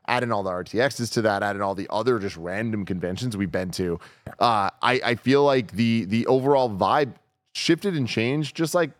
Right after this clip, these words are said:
the social landscape has for things. So, um, I feel like unless there was, like, a reason to be somewhere, I don't know that we ever will again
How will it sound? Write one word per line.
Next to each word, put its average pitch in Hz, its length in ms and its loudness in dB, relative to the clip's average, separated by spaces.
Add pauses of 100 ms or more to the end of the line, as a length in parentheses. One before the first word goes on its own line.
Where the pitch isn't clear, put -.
the 123 120 -2
social 151 360 0
landscape 98 520 -2
has 90 240 -2
for 98 160 -6
things. 98 300 0
So, 117 300 4 (340)
um, 123 320 4
I 147 160 4
feel 175 160 0
like 165 160 2
unless 127 320 2
there 131 120 4
was, 110 100 2
like, 110 100 2
a 110 160 4
reason 147 680 0
to 127 120 2
be 110 300 0
somewhere, 156 680 0
I 123 120 2
don't 123 160 0
know 113 140 4
that 101 120 0
we 101 420 -2
ever 101 300 -2
will 92 380 -6
again 85 580 -8